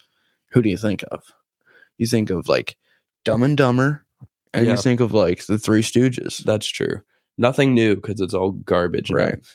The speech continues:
Speaker 1: right.
Speaker 2: Honestly, every T V show was goated from, like,
Speaker 1: Yeah.
Speaker 2: seventies to, like,
Speaker 1: Facts.
Speaker 2: two thousands.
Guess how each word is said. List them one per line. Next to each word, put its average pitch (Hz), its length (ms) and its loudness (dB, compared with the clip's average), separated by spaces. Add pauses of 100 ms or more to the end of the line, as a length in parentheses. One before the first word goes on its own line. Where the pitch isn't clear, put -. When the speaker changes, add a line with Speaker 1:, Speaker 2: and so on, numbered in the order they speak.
(100)
Speaker 1:
right. 64 320 -4 (220)
Speaker 2:
Honestly, 101 440 2
every 92 240 0
T 95 180 -4
V 92 140 -4
show - 200 -4
was 107 200 -10 (140)
goated 73 400 -4 (340)
from, - 140 -16
like, 90 120 -6
Speaker 1:
Yeah. - 140 -4
Speaker 2:
seventies - 460 -10
to, 92 140 -4
like, 92 120 -8
Speaker 1:
Facts. - 340 -10
Speaker 2:
two 113 140 0
thousands. 90 480 -2